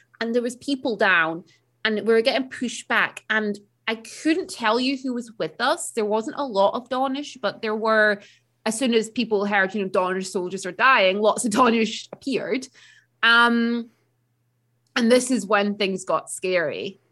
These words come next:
because this is when I saw somebody down, and they were wearing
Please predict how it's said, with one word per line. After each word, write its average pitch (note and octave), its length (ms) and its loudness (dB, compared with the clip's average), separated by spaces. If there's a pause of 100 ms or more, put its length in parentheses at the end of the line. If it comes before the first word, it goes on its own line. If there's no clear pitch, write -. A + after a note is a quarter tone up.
because A3 420 0
this G3 280 -2
is G#3 180 0
when F3+ 240 0
I E3+ 160 0
saw E3 380 -4
somebody E3 540 -12
down, F3 440 2 (800)
and G3 380 2 (100)
they G#3+ 220 4
were G3+ 420 2
wearing G3 840 0